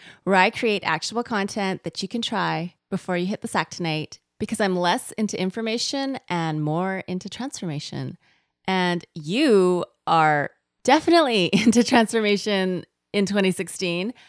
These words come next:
because my downloads are up by twenty-five percent this month, the month of January. So sounds like you're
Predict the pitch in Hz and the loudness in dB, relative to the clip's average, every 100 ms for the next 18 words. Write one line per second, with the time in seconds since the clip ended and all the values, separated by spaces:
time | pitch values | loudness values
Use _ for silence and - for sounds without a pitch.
0 | - _ _ - 240 233 247 330 320 311 | -20 _ _ -4 -2 2 2 2 2 2
1 | 311 302 233 - 254 - - - - - | 2 2 0 2 0 0 -2 -4 -6 -4
2 | 269 294 294 - 247 240 - 247 - 233 | -2 -2 -2 0 2 0 0 -6 -4 -4
3 | 220 214 196 185 139 - - _ - 196 | -4 -4 -6 -4 -4 -6 -14 _ -8 -4
4 | 190 190 180 185 165 147 87 67 - 208 | -2 -4 -2 0 0 0 -6 -8 -4 2
5 | 180 170 170 - - _ - 196 226 254 | 4 4 0 -6 -20 _ 0 2 2 2
6 | 277 269 262 175 170 165 156 135 | 2 2 0 -2 0 2 0 -2